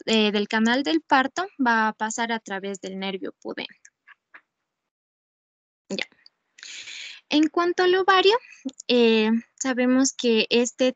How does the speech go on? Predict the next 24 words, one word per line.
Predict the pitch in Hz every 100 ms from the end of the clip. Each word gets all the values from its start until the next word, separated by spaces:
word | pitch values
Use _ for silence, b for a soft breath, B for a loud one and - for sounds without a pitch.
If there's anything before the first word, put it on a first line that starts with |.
| _
tiene | 240 247 254 240 233 247 277 -
una | 233 240 226 220
forma | - 254 269 233
y |
tamaño | - 190 208 226 226 202 214 -
de | 190
una | 190 208 254
almendra | 320 349 320 269 294 403 - B B B -
y | 302
que | 349
se | 330 320
va | 254
a | 247
estar | 254 240 226
ubicando | 240 285 - 311 302 262
en | 214
lo | 196 -
que | - 208 208
es | 220
la | 240 202
fosa | - 208 - 233 208
ovárica | 185 202 214 226 220 254 254
de | 214 196 185
Waldeyer. | 180 202 220 240 285 320 339